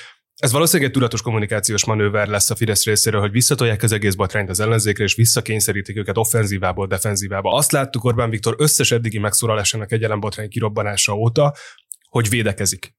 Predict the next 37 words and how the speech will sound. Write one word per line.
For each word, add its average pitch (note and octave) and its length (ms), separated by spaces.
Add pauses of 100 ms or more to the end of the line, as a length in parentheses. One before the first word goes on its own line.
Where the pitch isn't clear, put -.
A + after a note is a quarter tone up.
A - 120
saját C3 340
táborát A#2 420
próbálja G#2+ 340
nyugtatni, G2+ 460
és, F#2+ 260
és G2+ 240
valahogy A2+ 320
elmagyarázni, A2 720
elmesélni G#2+ 560
nekik G#2 280
azt, G#2 120
hogy G#2+ 100
mi G#2+ 80
történt G#2 340
az G2+ 100
elmúlt G2 360
egy G2 120
hónapban. F#2+ 500 (440)
Most B2 360
először G#2+ 380
láttuk G2 380
azt, A#2 200
hogy G#2+ 80
védekezésből G2 600
kicsit G2+ 280
támadásba F#2+ 500
megy. G2 160
Hát G2 100
nem E3 140
agresszív, D3+ 500
nem B2+ 200
durva, E3 380
de C3+ 160
már G2+ 200
kezdi F#2 280
visszatolni. G#2 600